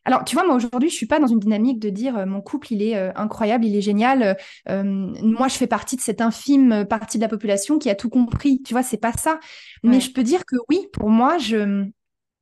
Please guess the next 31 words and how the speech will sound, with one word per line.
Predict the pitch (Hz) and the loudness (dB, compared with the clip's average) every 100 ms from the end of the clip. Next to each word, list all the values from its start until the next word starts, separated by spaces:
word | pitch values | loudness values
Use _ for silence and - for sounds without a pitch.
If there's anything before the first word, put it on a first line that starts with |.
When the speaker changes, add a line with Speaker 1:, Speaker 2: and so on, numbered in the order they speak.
| _ _ _ _ _ _ | _ _ _ _ _ _
Speaker 1:
j'avais | 208 247 254 | -2 0 0
plein | 254 285 349 | 2 2 4
de | 330 | 4
paradigmes | 269 254 254 262 226 | 2 2 2 2 0
sur | - 220 | 0 0
l'amour | 214 233 226 | 2 2 2
avant | 208 196 262 381 | 0 0 -4 -4
et | 202 | -6
qu'aujourd'hui, | - 233 220 208 233 392 - _ _ _ _ | -4 -2 -2 0 0 0 -6 _ _ _ _
euh, | 208 214 208 208 - - - _ _ _ _ _ _ _ | -4 0 0 -2 -4 -12 -20 _ _ _ _ _ _ _
je | 220 240 | -2 0
touche | 202 - 349 | 0 -2 0
encore | 294 311 | 2 2
à | 285 220 | 2 2
un | 208 | 4
niveau | 233 262 247 339 | 4 4 2 0
que | - 202 | -2 -6
je, | - - | -6 -6
je | 214 | -4
pensais | 202 247 233 285 | -4 -2 0 2
même | 262 226 | 2 2
pas | 269 | -2
possible. | 285 262 - 254 196 | -4 -6 -4 -4 -4
Si | - | -6
tu | 220 | -6
veux, | 233 | -2
je | 233 | 0
Speaker 2:
Ouais. | 226 | 0
Speaker 1:
conscientisais | 277 269 - 262 262 254 247 | 2 2 2 0 2 0 0
pas | 285 240 | 0 -4
ça. | 226 - 208 | -4 -6 -8